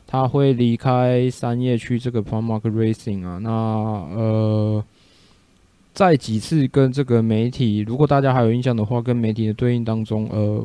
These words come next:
问到这些问题的时候，他都直接回答说可以去问林加瓦斯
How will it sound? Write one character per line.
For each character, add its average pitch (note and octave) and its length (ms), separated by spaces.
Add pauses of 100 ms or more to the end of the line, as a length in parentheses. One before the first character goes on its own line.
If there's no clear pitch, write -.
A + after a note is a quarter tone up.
问 C3 200
到 B2+ 180
这 B2 140
些 A2+ 600 (120)
问 A#2+ 180
题 A2 140
的 G#2+ 140
时 G#2+ 200
候， A2 260 (440)
他 A#2 220
都 A#2+ 260
直 G#2+ 180
接 A#2 120
回 A#2 120
答 G#2+ 180
说 G#2+ 580
可 G#2 160
以 F#2+ 40
去 A2 120
问 G#2+ 180
林 G2 100
加 F#2 160
瓦 F#2 220
斯 - 240